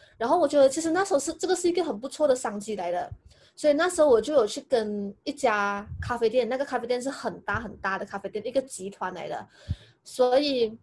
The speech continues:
你知道啦，集团他们就会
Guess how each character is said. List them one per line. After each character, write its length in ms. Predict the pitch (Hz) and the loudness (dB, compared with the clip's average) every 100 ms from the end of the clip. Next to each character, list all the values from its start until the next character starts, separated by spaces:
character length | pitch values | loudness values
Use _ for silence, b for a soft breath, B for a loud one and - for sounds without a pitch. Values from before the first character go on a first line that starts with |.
| _ - | _ -14
你 80 | 214 | -10
知 120 | 208 | -4
道 120 | 220 | 0
啦， 220 | 226 226 | 0 0
集 240 | 226 - 208 | -4 -8 -14
团 420 | - 185 185 190 202 | -8 -8 -8 -12 -16
他 120 | - | -8
们 160 | 247 226 | -4 -2
就 160 | 226 262 | -2 2
会 380 | 262 254 262 | 6 4 2